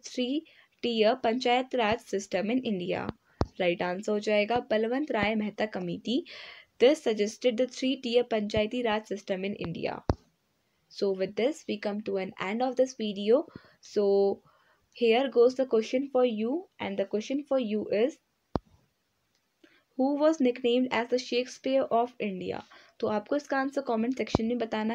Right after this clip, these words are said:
है। And here are the options। And जो क्वेश्चन मैंने आपको सेशन के स्टार्टिंग में पूछा था कि कितने बिट्स होते हैं एक बाइट में, तो राइट आंसर हो जाएगा एक बाइट में एट बिट्स होते हैं। One byte is equals to eight bits।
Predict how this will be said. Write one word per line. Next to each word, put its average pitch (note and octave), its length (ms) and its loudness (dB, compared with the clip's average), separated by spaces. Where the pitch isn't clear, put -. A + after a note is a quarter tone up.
है। C4+ 140 0
And G3 280 0
here A#3 220 2
are A3+ 120 0
the A3+ 120 -2
options। A#3+ 420 -2
And G3 340 -2
जो G3+ 140 0
क्वेश्चन A3 320 -2
मैंने C#4 180 -2
आपको C4+ 340 -2
सेशन G#3+ 340 -4
के B3+ 100 0
स्टार्टिंग A#3 440 -4
में C4+ 160 0
पूछा A#3+ 260 -4
था A#3+ 80 -4
कि B3+ 200 -4
कितने B3+ 300 -2
बिट्स B3+ 260 2
होते G#3 200 -2
हैं G3+ 80 2
एक G#3 120 -6
बाइट F#3+ 300 -4
में, B3+ 160 2
तो A3 260 6
राइट G#3+ 220 4
आंसर C4 260 0
हो B3+ 160 4
जाएगा A#3 380 2
एक C4 320 0
बाइट G#3 340 0
में B3+ 220 2
एट C#4 280 2
बिट्स G3 240 -2
होते - 260 -2
हैं। A3 140 -8
One A3 180 -2
byte G3+ 240 2
is F#3+ 160 -8
equals B3 340 0
to B3 80 -2
eight D#4 260 2
bits। - 280 -2